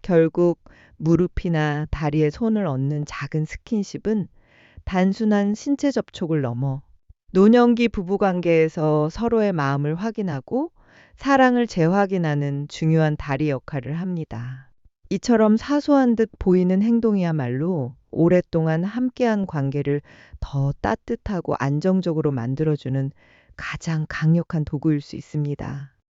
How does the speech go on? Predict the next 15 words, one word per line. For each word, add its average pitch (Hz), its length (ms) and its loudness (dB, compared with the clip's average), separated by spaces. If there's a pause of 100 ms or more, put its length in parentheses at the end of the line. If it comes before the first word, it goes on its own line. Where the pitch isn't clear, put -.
(420)
노년기의 220 680 4
여성들이 190 800 0
특히 - 280 -10
크게 - 380 -6
원하는 180 560 -2
터치 - 340 -10
중 190 180 -4
하나는 180 520 -4 (600)
바로 156 460 0 (280)
뒷목과 185 640 0
어깨를 170 560 -2
감싸주는 160 760 -4
손길입니다. 143 960 -8 (420)
이 220 220 2
부위는 165 800 -2